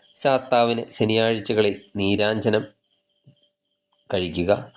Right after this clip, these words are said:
അതുപോലെ മഹാവിഷ്ണു ക്ഷേത്ര ദർശനം നടത്തി പ്രാർത്ഥിക്കുക. കഴിയുന്ന വഴിപാടുകളൊക്കെ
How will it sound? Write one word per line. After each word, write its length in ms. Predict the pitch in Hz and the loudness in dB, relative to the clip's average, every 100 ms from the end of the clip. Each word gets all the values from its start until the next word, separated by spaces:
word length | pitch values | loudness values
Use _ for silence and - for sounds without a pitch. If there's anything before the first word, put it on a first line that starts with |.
| - - - | -20 -14 -6
അതുപോലെ 400 | 135 135 135 131 - 117 | 0 4 4 2 -2 -2
മഹാവിഷ്ണു 640 | 101 110 120 123 - 120 | 0 4 2 2 0 -2
ക്ഷേത്ര 380 | - - 107 113 | 0 0 2 2
ദർശനം 440 | 113 107 117 113 107 | 2 2 0 0 0
നടത്തി 360 | 95 98 113 - - _ _ - | 0 0 -4 -8 -14 _ _ -4
പ്രാർത്ഥിക്കുക. 600 | 95 101 104 117 92 82 82 - _ _ _ _ _ - _ _ | 0 0 0 -4 -2 -2 -2 -6 _ _ _ _ _ -20 _ _
കഴിയുന്ന 400 | - 123 123 127 | -4 -2 0 -2
വഴിപാടുകളൊക്കെ 840 | 131 107 104 107 110 113 113 98 - | -2 -4 -2 0 0 0 0 -2 -2